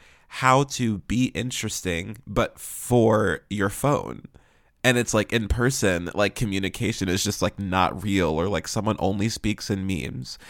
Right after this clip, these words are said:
Like, I understand adopting colloquial terms, like, you know, from social media, like, it's pop culture, whatever. But when you speak, when you only talk to me like you are making a TikTok,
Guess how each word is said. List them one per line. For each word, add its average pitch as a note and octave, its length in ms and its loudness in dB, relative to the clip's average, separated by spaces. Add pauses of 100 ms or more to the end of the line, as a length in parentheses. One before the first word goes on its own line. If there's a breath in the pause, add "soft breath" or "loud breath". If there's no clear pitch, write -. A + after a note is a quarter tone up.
(260 loud breath)
Like, A2 420 0
I D3+ 100 6
understand G2+ 920 2
adopting G2 480 0
colloquial F#2+ 500 0
terms, F#2+ 420 -2
like, E2 220 -2 (260 loud breath)
you A2+ 140 0
know, A2 180 4
from G2 340 2
social G2+ 320 -2
media, F#2 220 0
like, F#2+ 120 -2
it's A2 100 -6
pop A2 240 2
culture, F#2+ 340 -2
whatever. D#2 540 -2 (420 loud breath)
But G2+ 180 2
when G#2+ 200 -2
you C#3 460 -4 (280)
speak, - 800 -2
when A#2+ 220 4
you D3 320 -4
only A2+ 360 0
talk G2+ 320 0
to A#2+ 120 -8
me B2 340 -4 (320 soft breath)
like A2 260 2
you A2+ 200 0
are G2+ 120 8
making G2 360 -2
a F2+ 40 0
TikTok, B2 640 -4